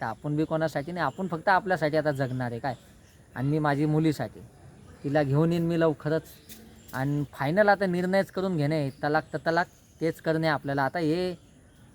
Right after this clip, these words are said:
हे बस झालं, आता हे ड्रामा ड्रुमा कधी ती येते काय, मी जातो, ते आता सगळं आपल्याला पटवायचं आहे. आता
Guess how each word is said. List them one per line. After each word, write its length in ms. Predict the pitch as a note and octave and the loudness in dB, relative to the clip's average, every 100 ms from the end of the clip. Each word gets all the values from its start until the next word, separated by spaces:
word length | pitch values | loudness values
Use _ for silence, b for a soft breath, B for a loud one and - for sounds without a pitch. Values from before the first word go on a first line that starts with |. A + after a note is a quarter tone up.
| - - | -14 -2
हे 180 | D3 | 0
बस 180 | E3+ F3+ | 4 4
झालं, 260 | D#3 C#3 C3 | 4 0 0
आता 180 | C3 D3 | 0 -2
हे 80 | |
ड्रामा 400 | C#3+ C#3+ C#3 C#3+ | -2 0 0 0
ड्रुमा 400 | C#3+ C3+ C3+ D3 C#3 - | -2 -2 0 0 -2 -4
कधी 240 | C3+ C#3+ C#3 - - - - | -2 -2 -2 -10 -20 -20 -6
ती 140 | D#3 E3 | 0 4
येते 280 | D#3 - A3+ | 2 0 -8
काय, 180 | - A#2+ | -8 -4
मी 200 | C3 D3+ | 0 4
जातो, 320 | D3+ C#3 G#3+ - B B - | 2 2 -2 -4 B B -4
ते 60 | D#3 | 0
आता 200 | D#3 F3 | 0 0
सगळं 260 | D#3+ E3 | 0 2
आपल्याला 260 | F3+ F3 F3 | 2 2 0
पटवायचं 440 | D#3 C#3+ D#3+ D#3+ | 0 0 0 2
आहे. 100 | |
आता 40 | D3+ | 0